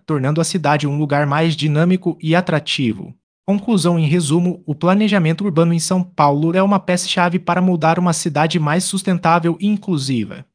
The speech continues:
Ele impacta diretamente sua vida diária, desde o deslocamento até a qualidade de vida. Ao considerar zonas urbanas, mobilidade,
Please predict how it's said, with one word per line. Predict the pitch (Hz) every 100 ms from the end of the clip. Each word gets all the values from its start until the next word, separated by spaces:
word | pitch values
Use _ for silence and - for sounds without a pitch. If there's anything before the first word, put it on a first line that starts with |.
| _ _
Ele | - 160
impacta | 175 175 170 175
diretamente | 160 180 180 180 175 175
sua | 151 185
vida | 139 156 156
diária, | 151 170 151 165 170 _
desde | 160 190 160
o |
deslocamento | 151 160 156 170 202 196 190 190
até | 180
a | 202
qualidade | 196 180 185 160 160
de | 151
vida. | 160 139 120 95 - - _ _
Ao | 127
considerar | - 196 220 190 156
zonas | 131 143 196 190
urbanas, | 185 180 156 165 160 - - _
mobilidade, | 190 143 156 135 135 143 175